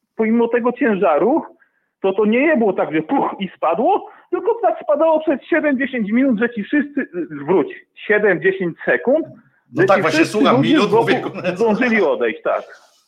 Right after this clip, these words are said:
Speaker 2: Czyli to tak jak,
Speaker 1: Zdążyli
Speaker 2: tak,
Speaker 1: sobie
Speaker 2: tak sobie,
Speaker 1: odejść i
Speaker 2: tak
Speaker 1: nic
Speaker 2: się
Speaker 1: się nie
Speaker 2: wygi-,
Speaker 1: stało.
Speaker 2: tak sobie wygi-, wy-, wy-, wyginało się, tak w sensie, że tak sobie bum.
Speaker 1: Tak, tak, tak, tak, tak, jak i to, i ci ludzie zdążyli sobie odejść. E, przyszedł organizator, o-, o-, od-,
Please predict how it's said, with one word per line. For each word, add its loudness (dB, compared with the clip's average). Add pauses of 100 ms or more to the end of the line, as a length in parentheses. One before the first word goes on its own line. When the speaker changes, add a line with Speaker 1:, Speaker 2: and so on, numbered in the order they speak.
(640)
Speaker 2:
Czyli -10
to -12
tak -2
jak, -2
Speaker 1:
Zdążyli -4
Speaker 2:
tak, -6
Speaker 1:
sobie -4
Speaker 2:
tak 0
sobie, 0
Speaker 1:
odejść -4
i -6
Speaker 2:
tak -2
Speaker 1:
nic -6
Speaker 2:
się -6
Speaker 1:
się -6
nie -4
Speaker 2:
wygi-, -8
Speaker 1:
stało. 0
Speaker 2:
tak -4
sobie -10
wygi-, -14 (120)
wy-, -8
wy-, -8
wyginało 0
się, -8
tak -8
w -18
sensie, -10
że -14
tak -8
sobie -8 (800)
bum. -2
Speaker 1:
Tak, 4 (100)
tak, 6 (100)
tak, 4 (100)
tak, 4
tak, 4
jak 4
i -2
to, 2 (100)
i -8
ci 0
ludzie 4
zdążyli 0
sobie 0
odejść. 2 (500)
E, 0
przyszedł 0
organizator, 2
o-, 2
o-, -2
od-, -8